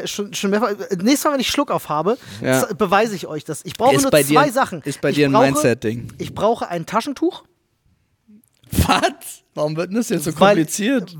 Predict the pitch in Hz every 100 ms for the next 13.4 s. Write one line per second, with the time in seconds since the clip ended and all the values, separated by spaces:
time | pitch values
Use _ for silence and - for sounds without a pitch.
0 | 135 180 196 247 202 202 196 170 - 170
1 | 202 214 262 262 247 - 233 269 247 202
2 | 220 226 180 180 226 277 - 240 - 240
3 | 233 233 175 - 175 170 - 185 226 208
4 | 208 208 - 165 - 226 220 220 214 214
5 | 165 196 - 170 180 180 117 95 - 156
6 | 180 214 151 180 254 - - - _ _
7 | 180 185 185 - 220 214 196 - 160 165
8 | 170 165 139 160 170 - - 156 156 -
9 | 143 120 - - - - 190 269 196 -
10 | 240 339 359 392 - _ - - 170 202
11 | 214 175 233 - 156 190 151 160 - 151
12 | 311 - - - 170 180 - 170 233 -
13 | 285 320 - -